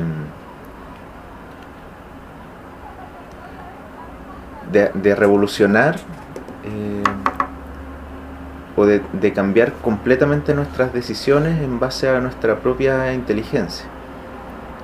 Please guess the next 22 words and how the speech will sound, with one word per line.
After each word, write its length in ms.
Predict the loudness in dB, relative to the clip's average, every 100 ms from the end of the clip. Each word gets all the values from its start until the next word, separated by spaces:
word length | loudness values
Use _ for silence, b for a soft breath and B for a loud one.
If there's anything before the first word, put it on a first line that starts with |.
| -12 -10 -8
eh, 800 | -4 -4 -2 -4 -2 -2 -2 -4 -4
y 60 | -2
sin 340 | 2 2 0 0
ningún 320 | 0 2 2
motivo 300 | 2 4 4
aparente. 500 | 6 6 4 0 -8 -14 -16 -16 -16 -16 -16 -16 -16 -16 -12 -4
Eh, 320 | 0 0 -2 -6 -4
y 80 | -2
eso 160 | 0
hace 160 | 0 2
toda 220 | 4 6
la 80 | 6
diferencia, 580 | 2 2 2 2 0 0
porque 240 | 0 0
en 60 | -2
el 60 |
fondo 340 | -2 -2 0 -2
nos 160 | 0
dice 260 | -2 0 0
que 80 | 0
el 60 | -2
sistema 760 | -6 -2 0 0 0 -2 -4